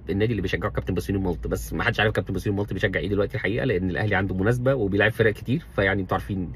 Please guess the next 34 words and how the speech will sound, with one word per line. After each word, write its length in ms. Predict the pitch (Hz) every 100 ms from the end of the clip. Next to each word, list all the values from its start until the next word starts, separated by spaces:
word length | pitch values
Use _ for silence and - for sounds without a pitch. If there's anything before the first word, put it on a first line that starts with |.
| -
الناس 220 | 92 107
اللي 120 | 98
زي 100 | 98
كابتن 220 | - -
باسيوني 260 | 92 92 95
مالت 100 | 107
دول 120 | 104
بتلاقيهم 220 | 104 95 98
بيلفوا 360 | 95 104 98 98 - - -
كل 160 | 110
شويه 160 | 110 107
على 140 | 98
حجر 260 | 110 98 95
نادي 180 | 98 101
شكله 220 | 104 90
وبتاع، 180 | - 104
بس 140 | -
يعني 140 | 131
مش 120 | 127 101
قصتنا 360 | 98 104 92
برضه. 180 | 80 76 - - - -
المهم 440 | 190 233 339 262 107 123
زد 400 | 139 202 127 98 -
تاني 180 | 180 190
الدوري 440 | 147 180 170 220 - -
معاه 140 | 110 123
ستاشر 420 | 147 - 185 147
نقطه، 340 | 170 120 196 - - -
والاسيوطي 500 | 135 175 220 311 277
اول 140 | 254 202
الدوري 260 | 196 214
معاه 100 | 185
سبعتاشر 440 | 202 143 139 185 139
نقطه. 340 | 123 -